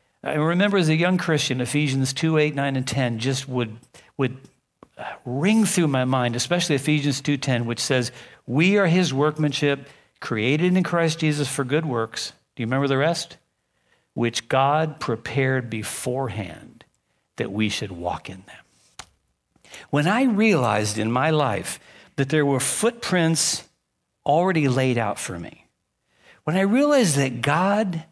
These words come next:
had a plan for my life, I was thrilled with that. I thought, if I can just figure out where to put my feet,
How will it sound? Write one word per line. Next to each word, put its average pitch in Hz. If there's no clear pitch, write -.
had 156
a 120
plan 180
for 170
my 139
life, 101
I -
was 214
thrilled 269
with 123
that. 92
I 175
thought, 208
if 175
I 208
can 170
just 269
figure 180
out 139
where 170
to 254
put 185
my 127
feet, 139